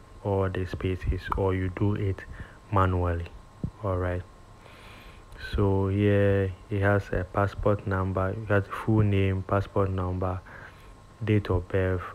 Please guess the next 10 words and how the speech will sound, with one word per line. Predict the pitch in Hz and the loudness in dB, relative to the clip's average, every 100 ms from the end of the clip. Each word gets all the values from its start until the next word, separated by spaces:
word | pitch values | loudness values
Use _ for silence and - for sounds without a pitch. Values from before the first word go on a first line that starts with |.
| 117 | -6
uh, | 98 95 - | -4 -4 -6
passport | - 101 - - 101 - - | -2 -2 -2 0 0 0 -6
expiring | 98 - 95 92 90 | -6 -2 0 0 -2
date. | 101 95 - - - - - - - - - - - - | -6 -8 -8 -10 -10 -16 -20 -20 -20 -20 -20 -18 -10 -4
So | - 101 95 95 95 95 98 - - - - - - - - - - - - - - - - - - - - - - - - - - - - - - - | 2 2 4 2 0 -2 -6 -12 -20 -20 -20 -20 -20 -20 -18 -18 -20 -20 -20 -20 -20 -20 -20 -20 -20 -20 -20 -20 -20 -20 -20 -20 -20 -20 -20 -20 -20 -6
with | 113 | -2
the | 104 98 | 0 2
date | 107 107 - | 2 2 0
of | 90 90 | -2 0
birth, | 95 101 | 0 0